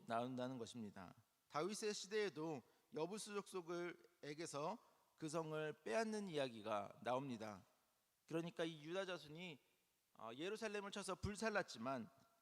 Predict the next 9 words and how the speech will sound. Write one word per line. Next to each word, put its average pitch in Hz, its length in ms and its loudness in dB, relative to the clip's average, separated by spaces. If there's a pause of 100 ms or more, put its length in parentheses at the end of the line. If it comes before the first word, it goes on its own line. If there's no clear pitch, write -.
어, 113 140 -4
완전히 143 440 -2
정복하지는 156 640 -4
못했고 151 640 -2 (400)
그 143 120 -4
땅에 165 320 2
있는 143 520 -6
족속들을 127 680 -4 (440)
다 120 220 4